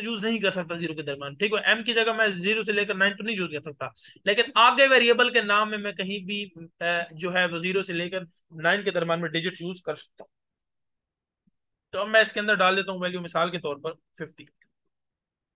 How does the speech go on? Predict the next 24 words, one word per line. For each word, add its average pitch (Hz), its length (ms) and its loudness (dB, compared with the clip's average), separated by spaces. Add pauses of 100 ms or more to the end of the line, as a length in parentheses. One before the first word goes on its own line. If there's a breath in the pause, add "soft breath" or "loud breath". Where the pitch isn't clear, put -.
(440)
तो - 40 -2
अब 277 320 4
देखते 226 280 2
हैं 202 180 0
कि 214 100 -4
यह 202 240 4
चलेगा 190 520 0
या 180 140 0
नहीं 160 260 -8
चलेगा 151 380 -4
वो 147 180 -6
यहाँ 131 260 -12
पे। - 160 -16 (120)
तो 202 80 -2
अब 202 240 2
यहाँ 202 200 2
पे 214 100 -2
ये 214 140 2
इतनी 214 240 -6
ज्यादा 175 300 -4
output 190 420 -4
आई 170 140 0
गई 190 120 -6
है, 196 160 -4